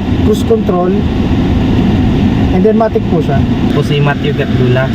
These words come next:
Speaker 2: Ah, clarify ko lang, sir, is yung sa ating Livina, sir, is mas mabilis na, um, explanation po is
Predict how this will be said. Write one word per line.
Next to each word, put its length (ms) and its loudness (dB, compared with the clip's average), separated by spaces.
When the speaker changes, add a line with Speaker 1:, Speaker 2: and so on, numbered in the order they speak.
Speaker 2:
Ah, 400 0
clarify 400 0
ko 160 0
lang, 160 0
sir, 160 -2
is 320 -2
yung 480 2
sa 240 -2
ating 240 -2
Livina, 400 0
sir, 320 0
is 160 0
mas 160 0
mabilis 480 -2
na, 480 -2
um, 480 -2
explanation 720 -2
po 160 0
is 240 0